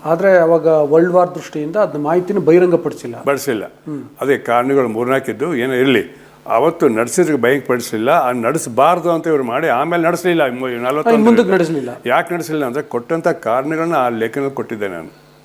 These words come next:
Speaker 2: ವಲ್ಲಭಾಯ್ ಪಟೇಲ್ ಹೇಳಿದ ಮಾತನ್ನ ಹೇಳಿದ್ದೆ, ಜವಾಹರ್ಲಾಲ್ ನೆಹರು ಹೇಳಿದ ಮಾತನ್ನ ಹೇಳಿದ್ದೆ, ಇಂದಿರಾ ಗಾ-, ಸಾರಿ, ಮಹಾತ್ಮ ಗಾಂಧಿ
Speaker 1: ನಾ-,
Speaker 2: ಹೇಳಿದ
Speaker 1: ನಾ-, ಸರ್, ಓಕೆ ಸರ್, ಈಗ
Speaker 2: ಹಾ.
Speaker 1: ನಾನು ಈ, ಈಗ ಎರಡ್ ಸಾವಿರದ ಇಪ್ಪತ್ತೈದರಲ್ಲಿ ನಡೀತಿದೆಯಲ್ಲ,
Speaker 2: ಹ್ಮ್.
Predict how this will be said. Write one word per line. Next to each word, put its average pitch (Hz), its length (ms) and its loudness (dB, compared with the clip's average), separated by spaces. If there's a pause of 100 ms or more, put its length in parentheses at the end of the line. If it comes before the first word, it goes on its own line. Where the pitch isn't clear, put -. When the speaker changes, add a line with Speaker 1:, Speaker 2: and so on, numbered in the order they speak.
(760)
Speaker 2:
ವಲ್ಲಭಾಯ್ 165 320 2
ಪಟೇಲ್ 160 320 -2
ಹೇಳಿದ 151 220 2
ಮಾತನ್ನ 139 360 -2
ಹೇಳಿದ್ದೆ, 107 480 -8
ಜವಾಹರ್ಲಾಲ್ 151 320 2
ನೆಹರು 151 200 2
ಹೇಳಿದ 151 160 2
ಮಾತನ್ನ 135 280 -2
ಹೇಳಿದ್ದೆ, 110 440 -4
ಇಂದಿರಾ 147 200 -2
ಗಾ-, 139 300 -2
ಸಾರಿ, 107 360 -2 (520)
ಮಹಾತ್ಮ 135 300 2
ಗಾಂಧಿ 160 220 0
Speaker 1:
ನಾ-, 147 80 4
Speaker 2:
ಹೇಳಿದ 151 140 2
Speaker 1:
ನಾ-, - 200 -4
ಸರ್, 160 160 -4
ಓಕೆ 196 180 0
ಸರ್, 143 160 -4
ಈಗ 165 260 0
Speaker 2:
ಹಾ. 143 200 0 (100)
Speaker 1:
ನಾನು 151 240 -2
ಈ, 170 400 -4 (460)
ಈಗ 165 200 -2
ಎರಡ್ 143 260 4
ಸಾವಿರದ 170 300 2
ಇಪ್ಪತ್ತೈದರಲ್ಲಿ 160 680 -2
ನಡೀತಿದೆಯಲ್ಲ, 139 480 -6
Speaker 2:
ಹ್ಮ್. 113 420 -8